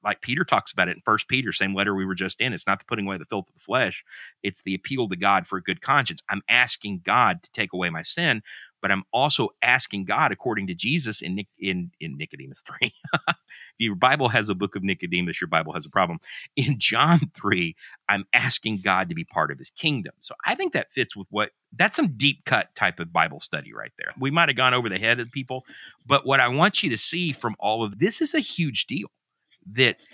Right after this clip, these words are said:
thinking about the kingdom of God, not as when I'm baptized, yes, I'm in a saved relationship with Jesus.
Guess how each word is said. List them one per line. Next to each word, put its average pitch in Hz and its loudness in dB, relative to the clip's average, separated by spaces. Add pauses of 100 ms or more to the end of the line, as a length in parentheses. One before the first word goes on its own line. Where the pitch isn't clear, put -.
(240)
thinking 208 0
about 135 2
the 110 -10
kingdom 175 0
of 107 -4
God, 110 4
not 117 0
as - 0 (440)
when 156 4
I'm 202 4
baptized, 165 0
yes, 156 2
I'm 180 4
in 175 2
a 156 0
saved 156 0
relationship 147 0
with 139 -2
Jesus. 135 -2